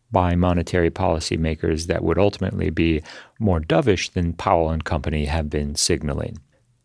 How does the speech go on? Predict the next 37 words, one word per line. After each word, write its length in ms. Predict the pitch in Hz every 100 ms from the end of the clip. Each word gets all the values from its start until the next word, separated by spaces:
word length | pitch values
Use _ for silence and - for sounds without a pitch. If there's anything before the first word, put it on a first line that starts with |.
| _ _
We 100 | 110
also 220 | 135 -
saw 180 | 135 110
the 80 | 92
Bank 220 | 90 87
of 40 | 87
Japan 380 | - 135 113
double 240 | 92 95 90
down 420 | 82 110 107 90
on 280 | - 95 85
yield 300 | 85 90 82
curve 240 | - 85
control 500 | - 80 - 85 135 - - _ - -
by 140 | 92 87
not 360 | 85 120 139
increasing 680 | - 98 87 - 92 - 87
the 80 | 78
band 420 | 78 123 113 87
by 140 | 85 80
an 80 |
additional 460 | 78 76 80 - 82
twenty-five 600 | - 90 78 76 - 78
basis 360 | 78 110 - -
points, 400 | 85 76 78 -
as 320 | - 85 -
had 260 | 80 78
been 340 | 76 82 78 80 - - -
speculated 880 | - - 185 - 151 90 87 120 - _ -
but 260 | 117 135
not 420 | 107 98 104 104 - -
predicted 720 | - 95 120 107 90 80 95 -
by 200 | - 90
most 560 | 85 85 107 95 - -
Bank 180 | 92 82
of 60 |
Japan 400 | 85 - 80 76
pundits. 480 | 87 98 - - -